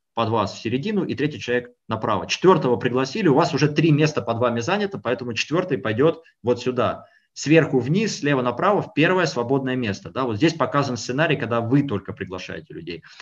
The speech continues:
А с-, а справа, э, сценарий с переливами. А, с переливами, которые отнюдь не гарантированы системой, я про это говорил,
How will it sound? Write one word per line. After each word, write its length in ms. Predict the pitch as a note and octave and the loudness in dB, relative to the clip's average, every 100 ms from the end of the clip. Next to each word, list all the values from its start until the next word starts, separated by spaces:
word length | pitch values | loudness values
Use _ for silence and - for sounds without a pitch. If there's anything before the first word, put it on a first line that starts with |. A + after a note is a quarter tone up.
| - | -10
А 120 | - | -6
с-, 160 | - - - | -6 -6 -4
а 80 | |
справа, 640 | A#2 - F3+ A#3+ G#3 G3 - _ _ _ _ _ | -4 4 6 8 6 2 -6 _ _ _ _ _
э, 220 | - A#2+ A#2 | -4 -2 0
сценарий 440 | - C#3 F#3+ F#3+ | 0 4 6 4
с 80 | D#3 | 2
переливами. 720 | - D3+ E3 D#3+ A#2 G2+ - - - - | 4 6 8 8 6 0 -4 -12 -20 -6
А, 320 | - A#2 A2+ | 4 6 6
с 80 | G#2 | 4
переливами, 720 | G#2+ C#3 D3+ G3+ A3 G3 G3 | 4 6 8 8 8 6 6
которые 580 | D#3 C3 D#3 C3+ B2+ B2 - | 4 2 6 6 6 2 2
отнюдь 380 | D#3 E3 F3 | 4 6 6
не 100 | C3+ | 6
гарантированы 540 | A#2+ B2 A#2 A2+ F#2 F#2+ | 4 2 2 -2 -2 -4
системой, 440 | A#2 G#2+ F#3+ F3+ | -4 0 2 4
я 80 | D3+ | 4
про 140 | D3 | 4
это 120 | C#3 C3 | 0 0
говорил, 440 | B2 B2 B2 A#2+ | 0 0 -2 -6